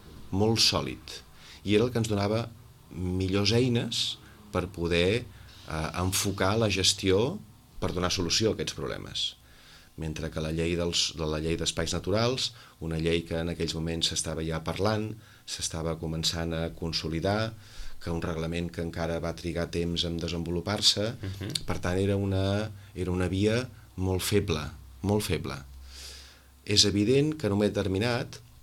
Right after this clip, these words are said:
Speaker 1: com diguem, el Parc del Garraf, eh, es desenvolupa, neix a partir de la llei del sòl,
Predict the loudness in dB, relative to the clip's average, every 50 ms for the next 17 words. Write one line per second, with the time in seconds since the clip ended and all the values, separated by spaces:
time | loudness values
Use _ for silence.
0 | -20 -20 -20 -20 -18 -12 -6 -4 -2 -2 0 2 2 2 2 2 0 -2 -4 -6
1 | -6 -6 -8 -10 -14 -20 -14 -6 -4 -2 -2 -2 -4 -2 -2 -2 -2 -2 -2 0
2 | 0 0 0 -2 -6 -14 -18 -20 -20 -20 -20 -20 -20 -20 -20 -12 -8 -6 -4 -2
3 | -2 -2 -2 -4 -4 -6 -6 -8 -8 -8 -6 -6 -6 -4 -4 -4 -2 -2 -2 0
4 | 2 2 2 2 2 -2 -4 -2 -2 0 2 2 4 4 4 2 2 2 -2 -6
5 | -6 -6 -4 -2 0 0 2 2 2 2 2 2 2 0 0 2 2 2 0 0
6 | -4 -6